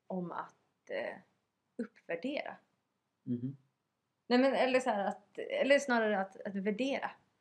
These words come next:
Speaker 2: Mm.
Speaker 1: det kvinnliga lika högt som det manliga.
Speaker 2: Exakt.
Speaker 1: Eh, och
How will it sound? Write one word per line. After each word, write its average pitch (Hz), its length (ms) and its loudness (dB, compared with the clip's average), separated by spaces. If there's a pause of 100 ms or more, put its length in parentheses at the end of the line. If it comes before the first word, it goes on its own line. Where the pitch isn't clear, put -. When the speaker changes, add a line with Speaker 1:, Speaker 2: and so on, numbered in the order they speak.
(200)
Speaker 2:
Mm. 233 140 -2
Speaker 1:
det - 80 -6
kvinnliga 247 680 2
lika 185 280 -4
högt 175 180 -6
som 175 140 -6
det 185 80 -2
manliga. 196 480 0 (160)
Speaker 2:
Exakt. - 360 -6 (640)
Speaker 1:
Eh, 175 400 -2 (340)
och - 240 -8